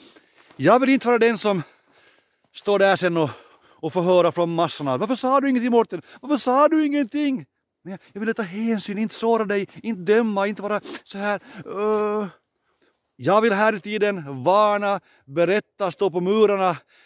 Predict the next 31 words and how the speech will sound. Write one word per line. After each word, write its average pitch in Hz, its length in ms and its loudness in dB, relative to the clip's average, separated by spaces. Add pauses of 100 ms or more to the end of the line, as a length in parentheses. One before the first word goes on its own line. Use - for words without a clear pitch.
(120)
säga 214 420 2
vad 196 120 0
Gud 196 180 -2
säger. 139 460 0 (280)
Och 139 120 -6
jag 139 60 -2
hör 143 200 2
viskas 220 360 -2
i 220 60 -2
mitt 208 140 -2
öra 196 300 4
ska - 180 -6
jag 160 120 0
ropa 185 220 0
ut 185 140 0
på 175 80 -8
taken. 120 500 -2 (1700)
Och 180 160 4
än 196 180 2
en 180 100 2
gång, 151 300 2 (960)
jag 143 80 -6
har 131 60 -4
sagt 151 120 0
det 151 60 2
här 151 80 6
ofta 170 240 2
i 156 40 4
många, 160 260 -2
många 180 240 0
videor, 151 400 2